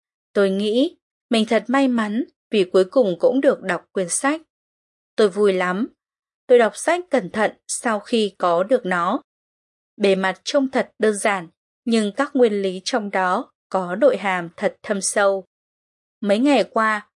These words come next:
tôi say mê đọc sách đến nỗi không buông xuống được. Cô ấy đã có thể ngồi tư thế song bàn sau khi đọc hết quyển sách.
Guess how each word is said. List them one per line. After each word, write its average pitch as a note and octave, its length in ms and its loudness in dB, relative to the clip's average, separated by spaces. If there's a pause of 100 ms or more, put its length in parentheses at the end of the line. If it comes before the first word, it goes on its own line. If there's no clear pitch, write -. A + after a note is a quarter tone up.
(140)
tôi G#3 140 2
say G#3 300 -2
mê G3+ 260 0
đọc F#3 220 -4
sách D#4+ 300 -2
đến G#3 220 0
nỗi C4 300 2 (160)
không G3+ 360 -2
buông G3+ 200 2
xuống F3+ 360 -2
được. A#3+ 320 0 (920)
Cô G#3 180 6
ấy F#3+ 200 4
đã F#3+ 240 0
có F3+ 180 2
thể B3 220 2
ngồi F3+ 280 0
tư B3+ 220 2
thế G3 140 2
song G#3+ 320 -2
bàn F#3 260 -4
sau G#3+ 200 -4
khi G#3+ 240 -4
đọc F#3+ 200 -4
hết D4+ 300 -2
quyển G3 160 0
sách. D4+ 320 -4